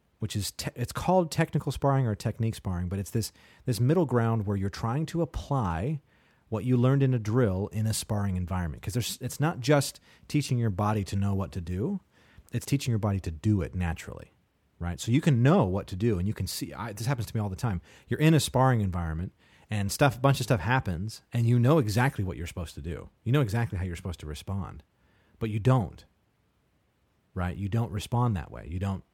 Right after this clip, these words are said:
like, you just don't do what you're supposed to do. And a, a lot of it has to do with the fact that, um, you haven't done a whole lot of technique sparring, which is basically how you,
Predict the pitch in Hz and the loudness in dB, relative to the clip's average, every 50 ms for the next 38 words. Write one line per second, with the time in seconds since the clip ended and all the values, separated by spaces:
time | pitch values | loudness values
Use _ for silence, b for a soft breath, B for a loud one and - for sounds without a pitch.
0 | _ _ _ _ _ _ - - 87 85 - - - 104 92 98 101 - - 101 | _ _ _ _ _ _ -10 -8 -8 -8 -8 -8 -8 -8 -6 -6 -6 -4 -4 -4
1 | 98 - 92 87 110 110 104 95 90 85 82 85 82 - - 85 80 - 90 90 | -4 -4 -6 -4 -2 -2 -2 -2 -4 -6 -8 -10 -10 -10 -10 -10 -10 -8 -8 -6
2 | 123 104 76 76 73 - 76 87 82 82 87 98 110 104 87 87 82 - - 82 | -6 -6 -6 -6 -8 -10 -10 -10 -8 -8 -8 -8 -8 -8 -10 -10 -12 -14 -12 -14
3 | 82 71 - - - 78 71 67 - 78 76 _ b b b b b b b b | -14 -14 -14 -12 -10 -10 -10 -10 -10 -12 -14 _ b b b b b b b b
4 | b b b - 90 85 82 78 78 76 - - 107 104 95 117 113 113 98 101 | b b b -2 0 0 0 0 -2 -4 -2 2 2 4 4 4 4 4 2 2
5 | 98 92 80 85 101 95 87 87 - - - - - 127 190 220 - - - - | 4 4 2 2 2 0 0 -2 -4 -4 -4 2 6 6 6 6 4 0 -4 -4
6 | - - - - - - _ _ b b b b b b b b b 117 110 - | -6 -6 -8 -12 -14 -18 _ _ b b b b b b b b b 4 4 6
7 | - 113 104 92 85 - - - 113 107 101 - 104 - - 95 87 78 - 98 | 6 4 4 4 0 -2 -2 0 0 0 2 0 -2 -4 -4 -4 -4 -2 -2 -2
8 | 95 92 90 87 85 85 87 90 87 85 82 82 82 80 80 | 0 0 -2 -2 -2 -2 -2 -2 0 0 0 -2 -2 -4 -4